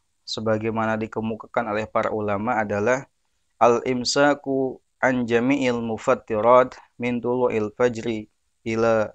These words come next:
ghurubi syamsi biniyatin makhsusah. Sekurang-kurangnya dalam definisi, puasa mengandung empat pembahasan. Yang pertama adalah al-imsak, menahan.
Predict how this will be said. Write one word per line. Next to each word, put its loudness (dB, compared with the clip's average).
ghurubi -4
syamsi -6
biniyatin -4
makhsusah. -6
Sekurang-kurangnya 4
dalam 6
definisi, -2
puasa 4
mengandung -2
empat -4
pembahasan. -6
Yang -6
pertama -2
adalah 0
al-imsak, -6
menahan. -2